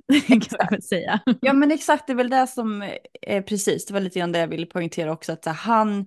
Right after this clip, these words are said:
Speaker 2: skildrar ju just vad hon tyckte, just vad han upplevde. Man märker ju att det liksom, hade jag skrivit en novell så hade jag kanske inte uttryckt mig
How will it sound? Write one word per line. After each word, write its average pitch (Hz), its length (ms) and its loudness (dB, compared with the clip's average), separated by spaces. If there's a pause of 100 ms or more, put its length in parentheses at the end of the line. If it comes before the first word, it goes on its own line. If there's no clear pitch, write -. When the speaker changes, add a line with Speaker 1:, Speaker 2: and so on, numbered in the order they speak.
(140)
Speaker 2:
skildrar 180 540 -2
ju 160 440 -6 (600)
just 220 480 0
vad 185 160 0
hon 247 380 2
tyckte, 233 420 -4
just 196 420 -2
vad 180 140 -2
han 208 420 0
upplevde. 175 840 -2 (280)
Man 208 200 0
märker 196 340 2
ju 196 60 4
att 196 100 -4
det 185 60 -10
liksom, 180 260 -4
hade 208 240 2
jag 240 220 4
skrivit 190 240 -4
en 175 200 -4
novell 175 400 -2
så 175 120 -4
hade 175 160 -2
jag 175 80 -4
kanske 190 200 -4
inte 180 220 -4
uttryckt 190 400 -4
mig 202 460 0